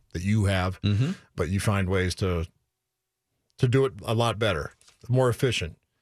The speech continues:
Speaker 1: I mean, that Ram offense is dynamic. We, we know about all the talent that, that is on that side of the ball, and we certainly know what's on the defensive side of the ball.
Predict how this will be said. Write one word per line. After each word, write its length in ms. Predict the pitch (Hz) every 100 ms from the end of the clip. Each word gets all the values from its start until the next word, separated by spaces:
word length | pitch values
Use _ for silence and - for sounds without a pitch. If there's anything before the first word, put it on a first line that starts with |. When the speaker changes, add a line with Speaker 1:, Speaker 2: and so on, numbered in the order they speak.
| _ _ _ -
Speaker 1:
I 20 |
mean, 120 | 117
that 160 | 120 107
Ram 400 | 117 127 127 104 -
offense 420 | 101 123 147 143
is 100 | 127
dynamic. 560 | 107 113 107 110 156 -
We, 160 | 101 107
we 180 | 104 110
know 100 | 117
about 180 | 110 107
all 200 | 98 117
the 100 | 110
talent 400 | 92 117 120 117 _
that, 180 | 107 98
that 120 | 107 98
is 140 | 92
on 260 | 95 107 104
that 200 | 101 107 - _
side 240 | - 113 107
of 40 |
the 80 | 95
ball, 280 | 101 104 113
and 100 | 98
we 80 |
certainly 280 | 95 110 104
know 160 | 101 104
what's 180 | 101 107
on 120 | 104
the 60 | 92
defensive 440 | 110 131 143 101
side 180 | 107 82
of 60 |
the 60 | 73
ball. 300 | 78 -